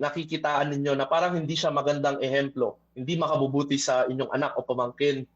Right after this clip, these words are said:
or apo, ilayo nyo na po siya o kaya i-,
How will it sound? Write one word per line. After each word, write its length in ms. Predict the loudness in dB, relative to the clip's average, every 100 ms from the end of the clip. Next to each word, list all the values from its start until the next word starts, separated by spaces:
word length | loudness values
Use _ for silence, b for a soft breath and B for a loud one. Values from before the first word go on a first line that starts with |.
| _ -2
or 100 | 0
apo, 560 | 2 2 2 2 2 -6 _
ilayo 380 | 0 2 4 2
nyo 100 | 2
na 160 | 0 0
po 160 | -2
siya 160 | 0 2
o 140 | 4
kaya 420 | 4 4 4 2 0
i-, 320 | -2 2 2